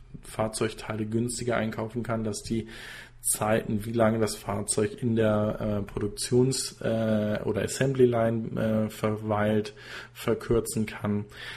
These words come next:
Ich aber auch bei den Einkaufspreisen von den, ähm, ähm, ja, Rohstoffen oder in dem Fall Batterien, äh, dementsprechend auch weitere, nicht nur Skaleneffekte, sondern auch Entwicklungseffekte sehe. Also dass die Produktion der Batterien weiter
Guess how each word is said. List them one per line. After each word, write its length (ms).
Ich 260
aber 320
auch 280
bei 160
den 180
Einkaufspreisen 1120
von 600
den, 640
ähm, 1040
ähm, 420
ja, 120
Rohstoffen 560
oder 160
in 120
dem 180
Fall 200
Batterien, 680
äh, 260
dementsprechend 800
auch 340
weitere, 540
nicht 220
nur 100
Skaleneffekte, 920
sondern 380
auch 240
Entwicklungseffekte 960
sehe. 180
Also 200
dass 360
die 140
Produktion 680
der 100
Batterien 540
weiter 500